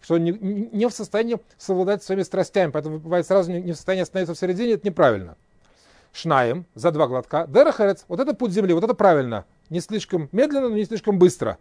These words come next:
За два глотка. Шлойшо мегасея рух. А если он выпивает за три глотка мегасея рух, это уже проявление некой гордыни. Он показывает, что он такой степенный человек, отличается от других, пьёт это медленнее, чем другие. Это проявление гордыни — это тоже неправильно. Погодь, я выпил за два глотка, как положено, как написано в Барайте.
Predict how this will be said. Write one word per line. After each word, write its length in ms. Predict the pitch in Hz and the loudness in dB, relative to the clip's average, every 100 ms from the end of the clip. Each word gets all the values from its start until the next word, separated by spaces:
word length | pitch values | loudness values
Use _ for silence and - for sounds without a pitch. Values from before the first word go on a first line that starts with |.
| _ - | _ -4
За 100 | 170 | 4
два 140 | 196 | 6
глотка. 400 | 180 160 101 - _ _ _ _ _ | 6 2 -4 -12 _ _ _ _ _
Шлойшо 600 | - 175 202 320 - 220 | -12 4 6 6 2 0
мегасея 520 | 202 196 208 - 226 180 | 0 0 -2 0 2 4
рух. 240 | 135 110 | 2 0
А 60 | 175 | -4
если 180 | 196 208 | -4 -6
он 60 | |
выпивает 200 | 175 202 | -2 -2
за 80 | 202 | -2
три 140 | 208 | -4
глотка 260 | 254 226 190 | -4 -2 -2
мегасея 460 | 175 170 - 196 175 | -2 -2 -2 0 0
рух, 160 | 147 | 0
это 100 | 175 | -2
уже 140 | 185 170 | -4 -2
проявление 580 | 170 165 180 175 160 - - 170 | 0 0 2 0 -2 -4 -12 -6
некой 240 | 170 170 | -2 0
гордыни. 340 | 165 165 160 | 2 2 0
Он 140 | 127 113 | -4 -6
показывает, 340 | - 156 151 | -2 0 -2
что 120 | - | -4
он 80 | 143 | -6
такой 220 | 143 151 | -4 -4
степенный 520 | 127 - - 185 170 151 | -6 -10 -2 -2 -2 -4
человек, 380 | 156 143 143 - - | -4 -2 -4 -6 -16
отличается 480 | 131 143 170 170 - | -10 -8 -2 -2 -2
от 60 | 143 | -2
других, 260 | 143 143 | -2 -4
пьёт 200 | - 135 | -6 -8
это 100 | - | -4
медленнее, 320 | 143 170 165 156 | -2 -2 -2 -4
чем 160 | 147 | -2
другие. 340 | 156 170 220 208 - | -2 0 2 0 -4
Это 200 | 190 185 | -6 -4
проявление 320 | 180 180 185 175 | 0 0 0 2
гордыни — 340 | 180 202 196 | 2 4 0
это 80 | 170 | -2
тоже 180 | 175 156 | -2 -2
неправильно. 380 | 151 117 107 | -2 -2 -2
Погодь, 280 | 131 277 349 | -2 -2 0
я 60 | 302 | 0
выпил 160 | 359 | 2
за 100 | 269 | 4
два 120 | 254 269 | 6 6
глотка, 280 | 269 254 | 6 4
как 160 | 233 - | 0 2
положено, 340 | 240 254 196 | 6 6 6
как 80 | 160 | -2
написано 300 | 165 202 214 | -6 -4 2
в 20 | |
Барайте. 400 | 190 196 165 - | 6 8 6 2